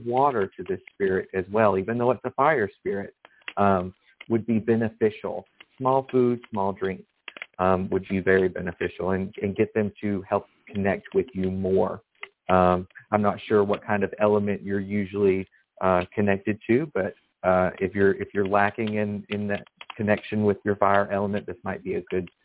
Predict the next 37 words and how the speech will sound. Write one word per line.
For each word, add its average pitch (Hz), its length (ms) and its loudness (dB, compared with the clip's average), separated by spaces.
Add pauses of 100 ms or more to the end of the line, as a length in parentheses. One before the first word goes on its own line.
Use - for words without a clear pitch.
(300)
uh, 90 340 4 (100)
thing 92 240 2
to - 80 -14
pursue. - 560 -2 (1400)
The 113 140 2
second 147 340 -2
card 117 220 0
I 107 140 0
have 104 340 0 (140)
is 101 260 2 (140)
the 98 300 -4 (120)
Three 110 200 2
of 101 120 4 (100)
Cups. 151 240 0 (320)
So 110 100 0
this 135 160 0 (100)
shows 113 360 2 (560)
three 120 200 0
women, 120 540 -2 (360)
um, 95 600 0
with 98 140 2 (580)
cups 104 280 0
raised 98 300 0
in 98 120 -2
the 95 160 -4
air, 104 440 2 (360)
um, 95 560 2 (340)
around 98 320 2
each 101 180 -6
other. 110 340 2 (260)
This 127 200 0
tells 120 200 -2
me 120 160 -6
that 110 120 0
it's 107 200 -6
a 101 40 -10
goddess. 95 360 -2